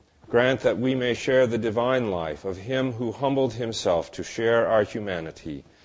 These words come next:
your Son, Jesus Christ, our Lord. Amen. You may be seated.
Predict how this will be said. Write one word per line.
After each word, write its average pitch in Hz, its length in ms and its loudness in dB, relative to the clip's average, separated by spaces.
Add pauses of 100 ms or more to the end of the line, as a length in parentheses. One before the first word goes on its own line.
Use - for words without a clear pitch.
(160)
your 101 200 4
Son, 127 400 0
Jesus 117 420 -2
Christ, 101 540 4
our 110 160 2
Lord. 71 460 -4 (580)
Amen. 78 560 -6 (340)
You 110 120 -6
may 85 160 -8
be 85 100 -8
seated. 62 340 -12